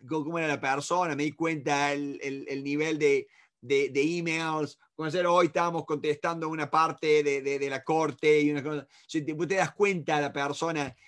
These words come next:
este, entonces, entonces tenés que darle ese, eh, preparar el preámbulo de la pregunta, prepararlo para la pregunta. Muchas veces, Lili, te conviene decirle, "Yo te podría hacer una pregunta,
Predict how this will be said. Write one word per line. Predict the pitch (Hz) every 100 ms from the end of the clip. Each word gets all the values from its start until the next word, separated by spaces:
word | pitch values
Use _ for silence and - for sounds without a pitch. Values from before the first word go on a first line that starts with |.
| _ -
este, | 139 135 - 135 127
entonces, | 139 139 156 120 _
entonces | - 151 165 139 - - _ -
tenés | 165 185
que | 196
darle | 185 185 185 175 170 131
ese, | 156 - 151 139 - _ _
eh, | - - 143 -
preparar | - 165 156 165 190
el | 151
preámbulo | 170 165 180 170 160
de | 151
la | 135
pregunta, | 143 151 175 170 135 127 101 _ _ _ _
prepararlo | 175 175 165 160 185 202 190
para | 165 151
la | 135
pregunta. | 147 156 160 135 127
Muchas | 147 170 196 180
veces, | 214 220 - 151 -
Lili, | 175 196 156 147 _ _ _ _ _
te | 147
conviene | 175 180 202 190
decirle, | 175 180 175 165 139
"Yo | 202
te | 214
podría | - 170 180 208 190
hacer | 185
una | 185 175
pregunta, | 160 175 208 180 113 -